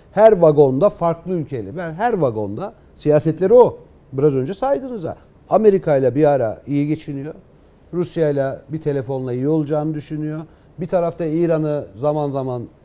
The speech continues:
e, suçluyor, zaman zaman yanına gidiyor. Irak'la hareket ediyor. Suriye'de Amerika ile zaman zaman hareket ediyor. Y P G ile anlaşma yapıldığında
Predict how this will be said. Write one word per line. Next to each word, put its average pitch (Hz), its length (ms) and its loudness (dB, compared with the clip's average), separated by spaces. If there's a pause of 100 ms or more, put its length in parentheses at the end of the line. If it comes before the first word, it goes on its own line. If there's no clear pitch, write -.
(280)
e, 107 360 -10
suçluyor, 156 680 0
zaman 165 300 -2
zaman 135 240 -6
yanına 139 340 -2
gidiyor. 165 420 -6 (280)
Irak'la 160 440 2
hareket 117 320 -8
ediyor. 165 400 -6 (300)
Suriye'de 190 560 2
Amerika 165 460 0
ile 160 140 2
zaman 143 300 2
zaman 127 220 -2
hareket 120 380 -8
ediyor. 147 260 -4
Y 135 200 -2
P 185 200 -4
G 175 160 -2
ile 170 80 -2
anlaşma 156 380 -4
yapıldığında 127 580 -8